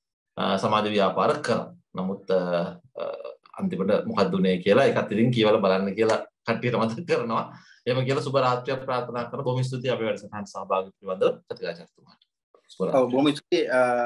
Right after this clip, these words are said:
Speaker 2: ඉතින් ඇත්තටම මටත් බොහොම සතුටුයි, අ, ඔබතුමාත් එක්ක, අ, මේ සංවාදය කරගන්න. මොකද ඔබතුමා එක අතකින් වෛද්‍යවරයෙක්, අනිත් අතකින් නීතිඥවරයෙක්. ඒතකොට ඔබතුමාට ශුද්ධ විද්‍යාව සහ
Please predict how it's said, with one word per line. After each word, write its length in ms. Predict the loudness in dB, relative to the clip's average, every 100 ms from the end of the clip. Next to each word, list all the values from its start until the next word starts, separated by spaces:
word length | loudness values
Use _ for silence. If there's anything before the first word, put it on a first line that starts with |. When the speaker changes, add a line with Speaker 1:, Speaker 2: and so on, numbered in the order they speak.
| -4
Speaker 2:
ඉතින් 220 | -8 -10
ඇත්තටම 340 | -10 -12 -6 -2
මටත් 320 | 0 0 -2
බොහොම 200 | -4 -4
සතුටුයි, 440 | -4 -6 0 0 0
අ, 120 | -2 -6 -8
ඔබතුමාත් 460 | -8 -14 -10 -10 -12
එක්ක, 120 | -8 -6 -6
අ, 100 | -10 -12 -12
මේ 180 | -12 -14
සංවාදය 400 | -8 -2 0 0
කරගන්න. 320 | 0 0 0
මොකද 220 | 2 0 -2
ඔබතුමා 480 | -6 -4 -2 0
එක 120 | 0 2
අතකින් 320 | 0 -2 -2
වෛද්‍යවරයෙක්, 640 | -2 -2 -4 0 0 0
අනිත් 240 | -4 -6 -12
අතකින් 280 | -10 -10 -10
නීතිඥවරයෙක්. 600 | -12 -14 -6 -4 -2 -4
ඒතකොට 220 | -10 -10
ඔබතුමාට 600 | -10 -8 -2 0 0 2 0 0 _ _ _
ශුද්ධ 260 | -6 -2 2
විද්‍යාව 400 | 2 4 4 6
සහ 140 | 4